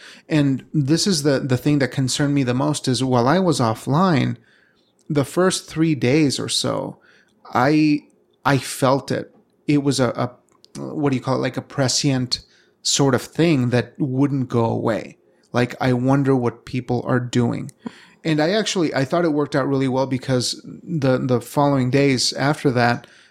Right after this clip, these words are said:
I felt clear. I felt more present than I have been before. But there's still the, the fact of the matter that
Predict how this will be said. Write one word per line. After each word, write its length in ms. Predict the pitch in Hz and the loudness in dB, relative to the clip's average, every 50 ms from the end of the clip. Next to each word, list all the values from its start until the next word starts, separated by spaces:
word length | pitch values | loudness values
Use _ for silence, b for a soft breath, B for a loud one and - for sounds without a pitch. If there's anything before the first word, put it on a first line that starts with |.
| B B | B B
I 140 | - 143 135 | -2 -2 0
felt 280 | - - 127 117 - | 0 0 -2 -2 -4
clear. 360 | - - 143 147 147 151 151 143 | -6 -4 0 0 2 2 2 0
I 140 | 131 135 | -2 -2
felt 440 | 120 - 127 123 123 - - - - _ _ _ _ _ _ _ _ _ _ _ _ _ | -2 -2 -2 -2 -2 -4 -8 -20 -20 _ _ _ _ _ _ _ _ _ _ _ _ _
more 260 | - 147 139 135 135 127 | -4 -2 0 0 0 -2
present 540 | - - - 131 131 127 143 147 151 151 - _ _ _ _ _ _ - | -4 -4 0 0 0 2 2 0 -2 -2 -6 _ _ _ _ _ _ -4
than 160 | 131 131 127 | -2 0 2
I 120 | 127 127 | 2 2
have 260 | 120 117 120 113 113 | 2 0 -2 -4 -2
been 300 | 120 123 123 127 131 131 | -2 -2 -2 -2 -2 -2
before. 520 | 123 127 117 - 131 131 139 160 190 - B B B B B B B B B B B B _ _ _ _ _ _ _ _ _ - | -4 -4 -4 -2 0 2 2 0 0 -4 B B B B B B B B B B B B _ _ _ _ _ _ _ _ _ -4
But 440 | 160 143 123 139 135 123 - - _ _ _ - | -4 -2 0 0 0 0 -2 -6 _ _ _ -2
there's 240 | 143 143 135 - | 0 0 0 0
still 260 | - - - 156 147 139 | 0 0 2 2 2 2
the, 160 | 135 131 - | 2 0 0
the 120 | 151 131 120 | 0 -2 -2
fact 260 | - 135 127 - - | 0 0 -2 0 -2
of 80 | 131 | -4
the 80 | 117 120 | -2 -2
matter 300 | 120 120 120 117 123 120 | 0 0 0 2 2 2
that 420 | 110 120 117 117 117 117 - - | 2 2 0 0 0 -2 -8 -20